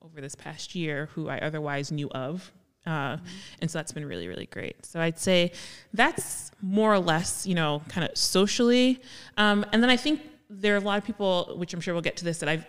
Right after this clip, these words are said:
Speaker 1: also been connected with in Calvary that I know just because of what I do,
Speaker 2: Yeah, yeah.
Speaker 1: right? Um, so, you know, there are people who may know of me and I'm not, you know, I wouldn't know who you were if I saw you, but, you know, we've
Speaker 2: Yeah.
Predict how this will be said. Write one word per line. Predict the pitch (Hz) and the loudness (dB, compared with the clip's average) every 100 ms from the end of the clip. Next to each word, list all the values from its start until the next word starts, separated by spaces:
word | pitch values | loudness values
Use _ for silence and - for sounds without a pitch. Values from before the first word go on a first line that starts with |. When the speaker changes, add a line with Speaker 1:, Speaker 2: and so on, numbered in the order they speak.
| - | -6
Speaker 1:
also | 170 - | -6 -4
been | 165 160 | -4 -2
connected | 175 156 - 160 151 - _ _ _ _ _ | -2 -2 -2 -6 -6 -12 _ _ _ _ _
with | 170 165 | -4 -2
in | 165 160 | -4 -6
Calvary | - 165 160 156 156 156 | -2 -2 -2 0 0 0
that | 156 | -2
I | 151 | -2
know | 151 147 143 | -2 -4 -6
just | 147 151 - | -6 -12 -12
because | 156 - 180 | -10 -4 -4
of | 151 | -4
what | 143 | -4
I | 143 | -6
do, | 160 - 180 170 | -6 -6 -8 -4
Speaker 2:
Yeah, | 135 | -2
yeah. | 123 | 2
Speaker 1:
right? | 160 160 - - - | 2 0 -4 -14 -4
Um, | 175 160 151 165 - - - - | -2 -2 -4 -8 -12 -18 -18 -14
so, | - - 190 165 160 160 | -6 2 4 6 4 2
you | 180 | 0
know, | 175 151 151 147 - _ _ | 0 0 -4 -10 -18 _ _
there | 180 | 0
are | |
people | 180 220 208 | 0 0 2
who | 180 202 170 | 2 2 2
may | 170 165 | 2 2
know | 160 160 | 4 4
of | 160 147 151 | 4 0 0
me | 165 160 | 0 2
and | 143 | 0
I'm | 135 | 0
not, | 151 - _ _ _ | -2 -4 _ _ _
you | - | -4
know, | 170 | 0
I | 156 | 2
wouldn't | 156 - | 0 0
know | 156 147 156 156 _ | 0 0 -2 -6 _
who | 175 | -6
you | 170 151 | -2 -2
were | 151 156 | -2 -4
if | 143 | -6
I | |
saw | 147 - 110 | -10 -10 -8
you, | 160 202 240 269 - | -4 -2 -2 -4 -2
but, | 151 - | -4 -4
you | |
know, | 151 143 | -10 -8
we've | 147 | -6
Speaker 2:
Yeah. | 123 107 | -6 -6